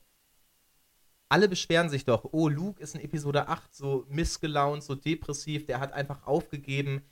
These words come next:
Hat er da überhaupt einen richtigen Grund für, nur weil sein Neffe einen schlechten Albtraum hatte? Und natürlich, stell dir vor,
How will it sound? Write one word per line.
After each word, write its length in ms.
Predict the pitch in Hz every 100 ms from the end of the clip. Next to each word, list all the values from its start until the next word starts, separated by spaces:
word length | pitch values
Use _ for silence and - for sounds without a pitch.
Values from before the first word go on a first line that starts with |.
| _ -
Hat 180 | 151
er 60 | 160
da 120 | 147
überhaupt 320 | 147 143 143
einen 80 | 151
richtigen 420 | 147 156 175 160
Grund 320 | - 139 160 -
für, 300 | - 156 147
nur 180 | 147
weil 120 | 147 139
sein 220 | 131 131
Neffe 480 | 143 - 156 143 143
einen 160 | 151 -
schlechten 360 | - 165 - -
Albtraum 540 | 131 131 - 135 131
hatte? 360 | 131 135 127 123 _ _ _ _ _ _ _ -
Und 380 | 120 113 - 117
natürlich, 500 | - 240 175 92 -
stell 200 | 143 190
dir 100 | 185
vor, 440 | - 147 170 185